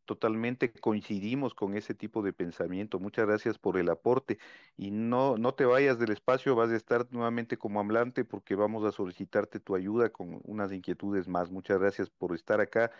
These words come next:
por acompañarnos. Vamos entonces en este momento a darle la palabra, pues, a nuestro último panelista de la noche, quien, eh, gentilmente nos ha tenido, pues, la, la paciencia de esperarnos acá. Bienvenido, como siempre, nuestro querido amigo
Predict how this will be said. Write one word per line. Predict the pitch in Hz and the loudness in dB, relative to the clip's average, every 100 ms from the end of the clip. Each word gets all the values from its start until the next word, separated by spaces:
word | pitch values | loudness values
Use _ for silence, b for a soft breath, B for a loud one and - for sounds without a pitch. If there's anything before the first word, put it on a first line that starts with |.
| B B - | B B 0
por | 120 | 4
acompañarnos. | 120 - 90 87 82 98 98 90 - B - | 4 0 -4 -2 0 0 0 -4 -12 B 0
Vamos | 147 170 151 | 0 2 0
entonces | 139 156 147 135 | 0 0 0 0
en | 131 | 0
este | 135 135 | 0 0
momento | 139 139 131 139 127 | -2 0 0 2 4
a | |
darle | 113 117 117 | 4 4 2
la | 113 110 107 | 4 4 2
palabra, | 131 127 117 123 | 2 4 4 4
pues, | 120 101 | 2 0
a | 98 | 0
nuestro | 92 90 - 92 | 0 -6 -4 -2
último | 90 127 127 120 113 | 0 -2 -4 -4 0
panelista | 113 110 117 - | 0 -2 -4 2
de | 120 | 2
la | 120 | 2
noche, | 117 110 127 123 b b b _ | 0 -2 -4 -8 b b b _
quien, | - 110 104 | -6 -4 0
eh, | 98 87 | 0 -2
gentilmente | 110 101 110 113 110 | -6 -6 -4 -4 -2
nos | 104 95 | -4 -2
ha | 98 | -2
tenido, | - 98 101 95 | -4 -2 -2 0
pues, | 90 92 | -2 0
la, | 87 82 | 0 0
la | 90 | 0
paciencia | 101 - 117 110 104 | -2 -2 -4 -2 0
de | 87 | 0
esperarnos | - 95 95 98 92 85 | 0 2 2 2 -2 -4
acá. | 82 92 92 B B B | -2 -4 -4 B B B
Bienvenido, | 101 107 113 110 113 127 131 | -8 -2 -2 0 0 0 0
como | - 107 101 | 0 -2 -4
siempre, | - 123 127 120 110 | -4 -4 0 0 2
nuestro | 104 98 101 | -2 -4 -4
querido | 104 110 | 0 2
amigo | 110 110 110 107 | 2 0 -2 -2